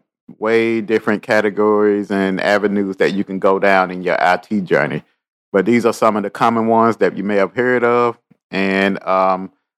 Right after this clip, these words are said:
some of 'em that, you know, they're good to obtain to give you an overall general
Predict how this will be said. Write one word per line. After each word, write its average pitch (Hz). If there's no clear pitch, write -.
some 110
of 107
'em 104
that, 101
you 98
know, 95
they're 104
good 110
to 104
obtain 107
to 101
give 98
you 101
an 78
overall 101
general 98